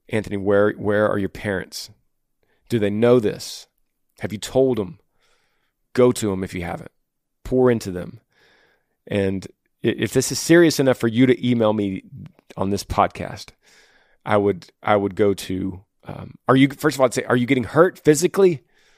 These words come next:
'Cause I'd go to the police. "Are you getting hurt emotionally, verbally?" I would go to the principal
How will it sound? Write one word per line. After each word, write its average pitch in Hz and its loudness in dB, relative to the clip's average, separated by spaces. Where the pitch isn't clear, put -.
'Cause 107 -4
I'd 120 2
go 120 4
to 113 2
the 104 -2
police. - -8
"Are - 0
you 120 2
getting 139 2
hurt 139 2
emotionally, 156 0
verbally?" 156 2
I - -6
would 110 -4
go 120 2
to 113 -2
the 104 -4
principal 110 -4